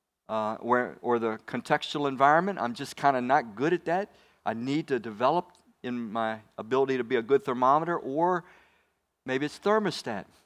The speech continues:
I need to get better at appropriately expressing my emotions after I've taken the contextual temperature. Which of these areas do you think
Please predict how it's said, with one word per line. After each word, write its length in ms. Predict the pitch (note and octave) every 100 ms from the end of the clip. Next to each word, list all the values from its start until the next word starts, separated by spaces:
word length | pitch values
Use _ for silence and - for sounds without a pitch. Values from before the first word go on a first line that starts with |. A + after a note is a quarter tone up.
| _ _ _ _ _
I 120 | A2+
need 260 | B2+ D#3 E3
to 200 | D3+ C#3 - _ _ _ _
get 260 | E3 C#3+ A2
better 300 | E3 G3 F3
at 160 | C#3
appropriately 1120 | C3+ C3 - - G3 A#3+ A#3 F#3 D3+ C#3 C#3 C3+
expressing 920 | B2 - - F#3+ G#3+ G#3 G#3+ F3+ C3+
my 200 | C3 B2+
emotions 840 | A#2 A#2 A2 G2+ - F#2 - - _ _ _ _ _ D3
after 260 | D#3 B2+
I've 160 | A#2+ -
taken 360 | G#3 G#3+ E3+
the 120 | C3 A#2
contextual 640 | A#2+ - C3+ - - A#2+
temperature. 580 | - B2+ A2+ G#2+ - F#2+ _ _ _ _ _ _ _ _ _ _ B2+
Which 240 | F#3 -
of 80 | G#3+
these 200 | G#3+ E3+
areas 520 | D#3 F#3 F3+ C#3 -
do 100 | C#3
you 160 | C3+ C3+
think 380 | - D3 B2+